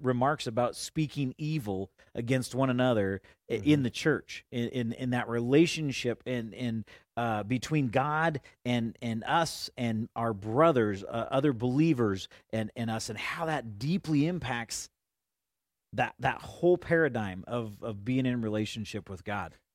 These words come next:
Speaker 2: Yeah, and I th-, I think I'm, maybe it'd be a good idea, too, to take a step back and look,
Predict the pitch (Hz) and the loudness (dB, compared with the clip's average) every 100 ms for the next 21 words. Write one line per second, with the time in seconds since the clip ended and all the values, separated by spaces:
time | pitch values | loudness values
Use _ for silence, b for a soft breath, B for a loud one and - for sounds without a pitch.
0 | _ - 127 117 95 107 - 120 - 135 | _ -4 0 0 0 -4 -6 -8 -6 -10
1 | - _ _ B B - 120 123 123 127 | -12 _ _ B B -8 -6 -6 -6 -4
2 | 123 107 110 104 101 98 98 95 _ 110 | -4 -4 -4 -2 -4 -4 -6 -8 _ -12
3 | 98 90 107 98 - - 104 101 98 92 | -12 -10 -10 -12 -12 -6 -6 -6 -6 -6
4 | 90 _ - 95 95 101 - | -8 _ -16 -10 -8 -8 -12